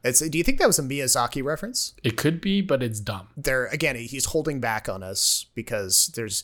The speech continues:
Speaker 1: that robot is going to have a big role to play in the second one. You know, he's go-, going to be, he's either going to go into murder mode and, like, save the hero, or
Speaker 2: I'm sure.
Speaker 1: um,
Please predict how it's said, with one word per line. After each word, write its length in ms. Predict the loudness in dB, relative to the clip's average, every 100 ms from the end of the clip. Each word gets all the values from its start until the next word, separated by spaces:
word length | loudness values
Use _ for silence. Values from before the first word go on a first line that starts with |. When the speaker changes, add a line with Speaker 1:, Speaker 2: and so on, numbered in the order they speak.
| -10 -4
Speaker 1:
that 220 | -2 0
robot 320 | -2 -2 -2
is 100 | -2
going 240 | -4 -4 -4
to 460 | -4 -4 -6 -8
have 180 | -4 -4
a 60 | -4
big 240 | -6 -2
role 200 | 2 2
to 80 | 4
play 220 | 2 2
in 80 | 0
the 60 | 0
second 340 | -2 -4 -8
one. 280 | -8 -8 -8
You 100 | -8
know, 140 | -8
he's 220 | -6 -2
go-, 160 | -2 -4
going 200 | -6 -6
to 40 |
be, 300 | -6 -10 -10 -14 -18 -12
he's 180 | -4 -2
either 220 | 0 -2
going 180 | -2 -4
to 80 | -4
go 180 | -4 -4
into 160 | -6
murder 360 | -4 -2 0 -2
mode 340 | -2 -4 -4
and, 100 | -6
like, 220 | -10 -2 0
save 260 | 0 -2
the 60 | -6
hero, 640 | -4 -2 -2 -2 -4 -8 -6
or 600 | -6 -4 -6 -6 -8 -10 -8
Speaker 2:
I'm 120 | -4
sure. 240 | -2 -2 0
Speaker 1:
um, 680 | -2 -4 -6 -10 -12 -14